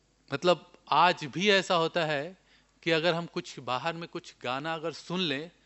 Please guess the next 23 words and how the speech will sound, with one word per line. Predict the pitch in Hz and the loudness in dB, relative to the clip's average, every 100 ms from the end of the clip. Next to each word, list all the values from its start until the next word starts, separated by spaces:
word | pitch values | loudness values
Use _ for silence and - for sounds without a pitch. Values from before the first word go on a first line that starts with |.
| _ _ _ _ _ _ | _ _ _ _ _ _
तो | - 190 180 _ _ _ _ _ - | -4 -4 -4 _ _ _ _ _ -4
unconsciously | 220 226 175 180 175 180 - 180 139 | -2 -2 -2 -4 -4 -12 -10 -10 -8
दिमाग | 139 151 160 | -2 -2 -2
में | 165 170 | -8 -10
वो | 165 _ | -12 _
पीछे | 160 147 185 190 | -14 -8 -6 -6
side | - - 139 156 | -12 -10 -8 -8
में | 165 | -10
कुछ | 143 - - | -12 -18 -18
घूमता | - 135 135 147 | -12 -10 -4 -4
रहता | 120 127 | -4 -6
है, | 123 | -8
अगर | 131 | -6
हम | |
बाहर | 113 117 131 | -4 -4 -4
के | 135 | -6
गाने | 120 117 120 | -6 -8 -8
सुन | - 117 | -10 -10
लेते | 107 - 113 | -10 -12 -18
हैं | 113 | -18
तो। | - _ _ - _ | -20 _ _ -20 _
क्योंकि | 196 233 | -6 -6
बचपन | 147 143 - - 214 214 | -2 -2 -2 0 0 0